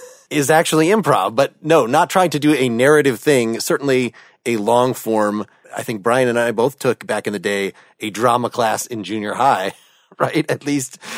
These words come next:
So they, there were some of those games that looked a little familiar, and I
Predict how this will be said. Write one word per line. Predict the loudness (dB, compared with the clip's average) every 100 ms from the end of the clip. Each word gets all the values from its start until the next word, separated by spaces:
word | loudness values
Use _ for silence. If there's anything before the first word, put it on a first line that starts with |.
| -8
So | 0 4
they, | 4 2
there | 0 0
were | 2
some | 2 4
of |
those | 2 0
games | 2 2 2 0 -6 -6
that | -4 -4
looked | -2 -4
a |
little | -2 0
familiar, | -2 0 2 4 2 2
and | -2 -4 -2
I | -2 -2